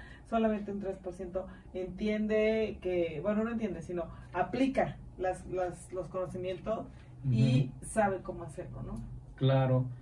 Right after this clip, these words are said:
Speaker 2: y pues son cosas que uno lo, lo llevan. Si,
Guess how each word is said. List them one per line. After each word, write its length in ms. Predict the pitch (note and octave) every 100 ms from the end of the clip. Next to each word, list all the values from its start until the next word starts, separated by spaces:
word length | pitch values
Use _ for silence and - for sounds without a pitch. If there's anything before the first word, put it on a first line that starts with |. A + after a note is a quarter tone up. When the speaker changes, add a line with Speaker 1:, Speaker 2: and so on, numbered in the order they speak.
| - -
Speaker 2:
y 300 | A#2+ A#2+ A#2
pues 260 | A2+ B2 A#2+
son 180 | E3
cosas 280 | E3 E3 F3
que 160 | - C3+
uno 240 | D3 D#3
lo, 400 | C3+ A2 G#2 G2+
lo 220 | G#2 A2 A2
llevan. 420 | C3+ D#3+ C#3+ A#2+
Si, 520 | A2+ A2 G#2+ G#2+ A2